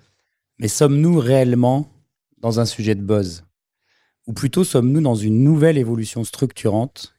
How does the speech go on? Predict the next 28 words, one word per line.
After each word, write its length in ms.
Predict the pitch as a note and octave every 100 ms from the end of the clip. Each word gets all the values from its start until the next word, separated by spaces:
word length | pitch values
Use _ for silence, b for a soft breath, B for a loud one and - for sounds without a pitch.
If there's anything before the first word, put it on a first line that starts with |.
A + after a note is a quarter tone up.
| -
qui 140 | -
aura 240 | A#2+ A#2 A2+
un 20 |
impact 320 | A2+ B2 -
sur 160 | - G#2+
nos 100 | G2+
vies 180 | F#2 F#2+
personnelles 640 | C3+ - B2 A#2 B2+ D#3+ - _ _ _
comme 180 | - G#2+
nos 100 | A2
vies 140 | G#2+
professionnelles ? 800 | C3 B2 G#2+ G#2 - G2 G2 G2+ - _ _ _ _ _ _ _ _ _ -
En 100 | B2+
quoi 160 | G3+
l'I 160 | F3+ D#3+
A 80 | F3+
doit 160 | C3+ B2
être 300 | B2+ - B2
perçue 360 | - A#2+ -
comme 220 | D3+ A#2+ A2
un 120 | A2
outil 380 | A#2+ - C#3+ A#2
à 80 |
notre 340 | G#2+ D#3 - D3
disposition 680 | C3 - B2 A#2+ - F3+ F3
pour 200 | A2 F#2+
faire 280 | - G2+
mieux, 320 | G2+ A#2+ A3